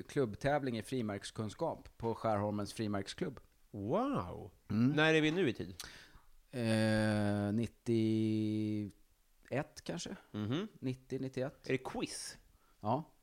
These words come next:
Speaker 2: Vad, vad kan det vara för typ av fråga då?
Speaker 1: Ja, men det kunde vara, vem hade graverat den här, det här frimärket, eller
Speaker 2: Vem kunde det vara då?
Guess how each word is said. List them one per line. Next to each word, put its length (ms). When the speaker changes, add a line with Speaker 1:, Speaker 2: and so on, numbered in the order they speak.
Speaker 2:
Vad, 280
vad 100
kan 100
det 60
vara 80
för 60
typ 180
av 60
fråga 220
då? 180
Speaker 1:
Ja, 120
men 100
det 60
kunde 240
vara, 280
vem 320
hade 200
graverat 840
den 160
här, 380
det 100
här 120
frimärket, 720
eller 220
Speaker 2:
Vem 160
kunde 180
det 60
vara 180
då? 60